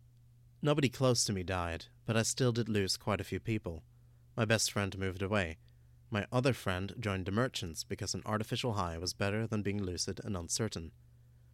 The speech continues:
Come to think of it, you might have died in that massacre at the towers. My parents were separated, but they still lived in the same city before. My mom wants to move back, but my dad's gone to Florida, and I don't know how much I'll see him." N C.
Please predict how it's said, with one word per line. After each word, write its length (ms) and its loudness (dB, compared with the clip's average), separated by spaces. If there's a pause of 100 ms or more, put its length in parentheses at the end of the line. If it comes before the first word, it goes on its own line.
(160)
Come 200 0
to 100 -10
think 260 0
of 80 0
it, 220 0 (460)
you 100 2
might 160 6
have 140 2
died 320 6
in 80 -2
that 160 0
massacre 500 2
at 60 0
the 80 -2
towers. 580 0 (680)
My 100 4
parents 340 6
were 60 0
separated, 600 2
but 140 0
they 100 0
still 320 2
lived 260 0
in 80 0
the 60 -2
same 260 0
city 200 -2
before. 460 -8 (920)
My 80 2
mom 280 6
wants 220 2
to 80 0
move 180 0
back, 380 -2
but 140 -2
my 80 2
dad's 340 2
gone 240 -2
to 80 -4
Florida, 560 0
and 100 -2
I 100 2
don't 280 -2
know 120 -2
how 100 -2
much 200 -4
I'll 80 -4
see 200 0
him." 180 -2 (760)
N 140 -2
C. 300 -4